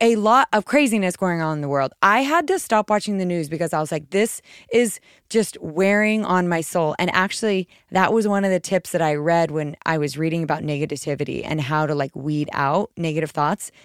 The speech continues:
A lot of researchers said, "Stop, <laughs> stop watching the news," because it was literally making people feel awful and focus on the negative. Because the truth is, the negative sells a story. I've seen another study done where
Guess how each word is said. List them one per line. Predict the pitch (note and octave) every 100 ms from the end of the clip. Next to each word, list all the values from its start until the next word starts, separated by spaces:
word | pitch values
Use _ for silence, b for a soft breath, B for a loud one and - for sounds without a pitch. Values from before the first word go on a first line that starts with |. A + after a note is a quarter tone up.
| b
A | F#3+
lot | F3 E3+ E3+ F3+ G3+
of | F#3 F3+ F3 D#3+
researchers | D#3+ F#3 - F#3 F3 D#3+
said, | E3+ -
"Stop, | - - -
<laughs> | -
stop | - - - G#3 -
watching | A#3 - A#3
the | G#3+
news," | G3+ A#3 A3+ E3+ - B B B
because | A#3 A3 G#3+ F#3+
it | -
was | G3+ G3
literally | F3 F#3+ F#3 G#3 G#3+
making | G3 F3+ E3+ F#3+ F3+
people | - D3+ E3 D#3+
feel | - D3 D3 _
awful | F#3+ A#3+ - E3 -
and | E3
focus | - F#3 E3 F3 - -
on | D#3+ D#3 - B B B
the | G3
negative. | F#3+ F#3 E3+ - -
Because | G3+ G#3
the | G3
truth | - A#3+ B3
is, | A3 C4 - b b b
the | G3
negative | G#3 G3+ A#3+ C4
sells | - F#3 F#3
a | F#3
story. | - D3+ C3 B2+ - -
I've | G#3
seen | - G#3
another | G3 F#3 F#3
study | - F3 E3+
done | E3 E3
where | D#3+